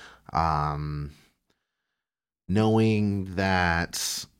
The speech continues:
a area looks kind of watery, so you might not wanna walk there because it looks like quicksand. That kind of, being able to identify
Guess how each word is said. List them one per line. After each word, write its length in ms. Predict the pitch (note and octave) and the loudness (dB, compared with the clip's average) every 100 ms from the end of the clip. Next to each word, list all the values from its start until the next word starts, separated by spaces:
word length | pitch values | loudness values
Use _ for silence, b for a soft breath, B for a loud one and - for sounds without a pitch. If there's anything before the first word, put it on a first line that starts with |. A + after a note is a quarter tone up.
| _ _ _ _ _ _ _ _ _ _ G2 | _ _ _ _ _ _ _ _ _ _ -2
a 440 | F#2+ F#2 F2 E2+ | 0 2 2 0
area 600 | G2 G2+ G2 F#2 E2+ E2 - | 0 0 2 2 0 -4 -6
looks 640 | F2+ F#2 F#2 - - - | -6 -2 -2 -4 -10 -10
kind 320 | - G2+ F#2 E2+ | -10 -4 -2 -2
of 260 | C#2 - - | -4 -14 -12
watery, 640 | F2 E2 E2 E2+ F#2 F#2+ F#2+ | -8 -2 -2 0 0 0 -2
so 160 | F#2 | -2
you 140 | E2 D#2+ | -4 -2
might 240 | E2 D#2 | -2 -2
not 180 | E2 B1+ | -4 -2
wanna 220 | E2 D#2 | -2 -2
walk 280 | D#2+ D#2+ - | -2 -4 -4
there 140 | D2 | -8
because 260 | D2 E2 C#2 | -6 -8 -8
it 60 | |
looks 240 | C2 D#2 - | -8 -8 -6
like 160 | C#2+ | -6
quicksand. 560 | - D2 - C#2 A1 D2+ | -6 -8 -6 -10 -10 -10
That 240 | D#2 D#2 | -8 -8
kind 140 | - D#2 | -8 -8
of, 80 | G2 | -2
being 160 | D#3 E3+ | 0 0
able 160 | C3 | 0
to 120 | G#2+ | -2
identify 800 | F2 D#2+ E2+ E2 - C#2+ C2+ G#1+ | -2 -2 -4 -4 -4 -4 -4 -6